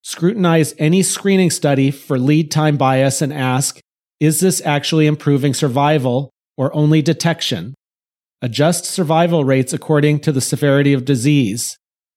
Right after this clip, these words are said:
For example, survival from stage T one, N zero, M zero prostate cancer,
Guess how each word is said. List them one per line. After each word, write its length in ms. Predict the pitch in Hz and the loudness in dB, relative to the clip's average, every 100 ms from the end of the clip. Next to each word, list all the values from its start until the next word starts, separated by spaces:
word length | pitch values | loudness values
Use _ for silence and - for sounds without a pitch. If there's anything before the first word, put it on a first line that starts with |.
| _ _ _ | _ _ _
For 140 | 147 | -2
example, 680 | 139 131 165 160 165 120 135 | -2 0 2 2 0 -4 -4
survival 580 | - 151 120 131 139 151 | -8 -4 0 2 2 0
from 240 | 143 156 131 | 0 -2 -2
stage 480 | - 151 135 110 | 0 0 2 -2
T 240 | - 175 170 | -4 0 2
one, 520 | 151 143 143 147 151 - - | 2 2 2 2 -2 -8 -4
N 260 | 147 151 | 2 2
zero, 500 | 139 135 139 139 135 - - | 2 2 2 2 0 -4 -2
M 220 | 147 147 | 0 2
zero 340 | 120 143 139 | 2 2 2
prostate 560 | 135 151 147 151 135 113 | 0 0 0 0 -2 -2
cancer, 560 | - 123 113 - 98 | -2 -2 -2 -6 -8